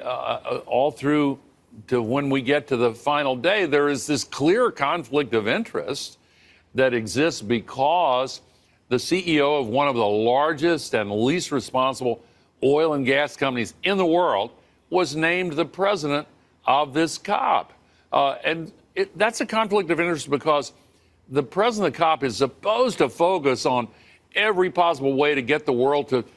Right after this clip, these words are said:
s-, reduce the, the emissions from burning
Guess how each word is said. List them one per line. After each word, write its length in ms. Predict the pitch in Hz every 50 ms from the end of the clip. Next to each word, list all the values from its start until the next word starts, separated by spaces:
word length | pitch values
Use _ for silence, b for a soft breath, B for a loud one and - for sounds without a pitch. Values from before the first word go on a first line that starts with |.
| b b
s-, 180 | b - - - -
reduce 960 | 123 120 123 120 110 95 92 92 110 123 143 165 180 185 175 - - - -
the, 180 | 131 131 127 107 - b b b b b b -
the 160 | 120 127 120
emissions 600 | 113 113 120 135 156 156 - 160 147 143 139 107
from 260 | - - 123 117 113
burning 360 | 101 127 135 139 139 139 131